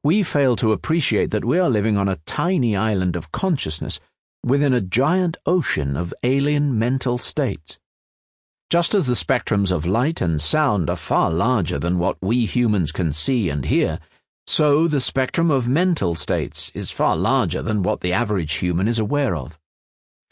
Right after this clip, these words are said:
We can see light in wavelengths of between four hundred and seven hundred nanometers only.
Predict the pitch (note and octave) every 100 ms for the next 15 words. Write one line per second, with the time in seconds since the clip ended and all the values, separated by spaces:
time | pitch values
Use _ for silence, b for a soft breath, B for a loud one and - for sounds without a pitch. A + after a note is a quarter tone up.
0 | B D3+ C#3 E3+ - D3 A#2 C3 B2+ -
1 | - G2 F2+ A2+ A2 E2+ E2+ E2 A2 F2
2 | A2 D#3 C3+ B2+ - D#3 D3 B2+ A2 A2
3 | G2+ G#2 - - B2+ A2 E2+ F2 E2+ E2
4 | G2+ A2+ G2 F2 F2+ G2+ G2 A#2+ G#2+ D2+
5 | F2